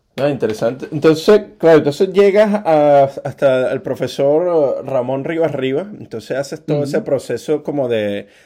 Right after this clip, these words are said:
Speaker 1: de, de irte más hacia la parte académica, ¿no? Y empezar a, a, a estilizar un poco más lo que ya tú venías, eh, creando por ti mismo.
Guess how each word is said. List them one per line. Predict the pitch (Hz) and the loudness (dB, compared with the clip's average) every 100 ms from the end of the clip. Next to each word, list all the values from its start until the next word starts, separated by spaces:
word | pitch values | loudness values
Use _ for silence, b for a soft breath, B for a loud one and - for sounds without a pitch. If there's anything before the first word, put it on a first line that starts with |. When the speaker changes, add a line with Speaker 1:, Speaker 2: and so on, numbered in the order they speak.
| b _ | b _
Speaker 1:
de, | 120 120 110 107 | -2 0 0 -4
de | - 113 | -6 -8
irte | 107 107 | -8 -8
más | 139 143 | -6 -6
hacia | 139 131 | -4 -4
la | - | -4
parte | 110 120 | -6 -8
académica, | 131 117 113 104 104 | -6 -4 -6 -8 -12
¿no? | 107 175 - b b b b | -10 -12 -16 b b b b
Y | 131 123 | -8 -6
empezar | 110 117 127 113 | -4 -4 -2 0
a, | 135 143 131 117 117 107 101 | 2 4 2 0 -4 -6 -6
a, | 95 - - - _ _ B B B | -10 -14 -20 -20 _ _ B B B
a | - | -16
estilizar | 196 - 123 107 123 127 | -14 -10 -10 -8 -6 -6
un | 135 | -6
poco | 143 - | -6 -6
más | 139 139 | -6 -4
lo | 143 | -6
que | 139 117 107 | -4 -6 -4
ya | 107 107 | -4 -4
tú | 107 135 131 | -6 -8 -6
venías, | 131 127 127 131 127 127 - | -6 -6 -6 -6 -8 -12 -12
eh, | 113 101 | -12 -14
creando | - 110 101 104 127 139 | -10 -8 -6 -6 -8 -8
por | 120 | -10
ti | 101 113 | -10 -10
mismo. | 120 107 107 - | -10 -12 -14 -18